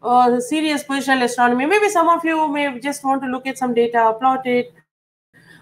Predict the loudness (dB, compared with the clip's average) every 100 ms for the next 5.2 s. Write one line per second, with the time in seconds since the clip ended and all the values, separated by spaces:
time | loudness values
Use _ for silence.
0 | 0 2 4 4 6 6 6 4 4 6
1 | 4 4 2 0 -2 0 0 0 0 -2
2 | -2 -4 -4 -8 -10 -12 _ -20 -4 2
3 | 2 2 0 2 4 2 0 -2 -14 -6
4 | -4 0 6 6 6 4 4 2 6 6
5 | 6